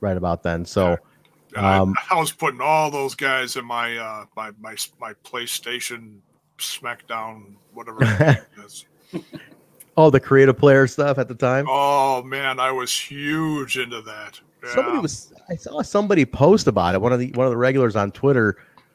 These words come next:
Speaker 1: was saying that the second most downloaded, uh,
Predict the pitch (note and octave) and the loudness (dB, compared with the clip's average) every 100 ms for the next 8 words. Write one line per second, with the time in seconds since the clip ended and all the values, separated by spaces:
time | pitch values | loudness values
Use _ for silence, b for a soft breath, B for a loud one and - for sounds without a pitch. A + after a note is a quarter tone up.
0 | _ B2+ B2+ C3+ C3 C3+ A#2 - A2+ - | _ 0 0 2 2 2 -2 -6 -10 -12
1 | - C#3+ C#3+ E3 D#3+ A#2+ A#2 B2 B2+ - | -4 -2 0 -2 -2 -2 4 4 4 2
2 | A2+ B2 B2 C3+ B2 A#2+ A2+ G#2+ G#2 G2 | 2 4 6 4 4 4 4 4 2 -2
3 | _ _ _ _ _ - G2+ F#2+ F#2 F#2 | _ _ _ _ _ -4 0 2 2 0